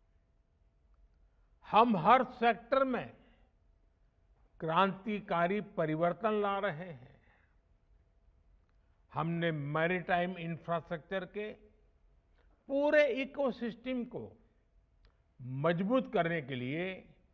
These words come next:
लगातार काम किया है। बीते एक दशक में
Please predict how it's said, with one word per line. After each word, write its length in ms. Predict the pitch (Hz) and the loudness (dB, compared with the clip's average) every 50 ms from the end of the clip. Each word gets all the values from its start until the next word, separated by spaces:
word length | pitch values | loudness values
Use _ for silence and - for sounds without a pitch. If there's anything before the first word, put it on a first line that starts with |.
| _ _ _ _ _ _ _ _ - | _ _ _ _ _ _ _ _ -14
लगातार 1040 | 131 127 131 147 147 143 165 170 175 175 170 160 - - 165 151 156 160 165 165 156 | -8 -2 0 0 2 4 2 4 4 2 2 0 -2 -4 -4 -4 -2 -2 -2 -4 -4
काम 440 | 120 - - 139 143 147 147 143 | -8 -8 -8 -6 -6 -6 -8 -10
किया 300 | 120 - - 120 110 - | -12 -14 -16 -16 -16 -16
है। 400 | - - - - - _ _ - _ _ _ _ _ _ _ _ _ _ _ _ _ _ _ _ _ _ _ _ _ _ _ _ _ _ _ _ _ _ _ _ _ 139 | -18 -20 -20 -20 -20 _ _ -20 _ _ _ _ _ _ _ _ _ _ _ _ _ _ _ _ _ _ _ _ _ _ _ _ _ _ _ _ _ _ _ _ _ -8
बीते 520 | 143 160 214 220 226 220 269 285 262 262 247 254 - - | -4 -2 -2 -2 -2 0 6 8 8 8 8 6 0 2
एक 280 | 202 262 302 330 233 220 | 4 4 4 4 4 2
दशक 440 | 247 202 175 170 147 - - 160 131 123 | 2 4 4 0 0 0 -6 -10 -8 -8
में 460 | 123 131 151 170 185 190 - - | -10 -8 -6 -6 -8 -8 -10 -16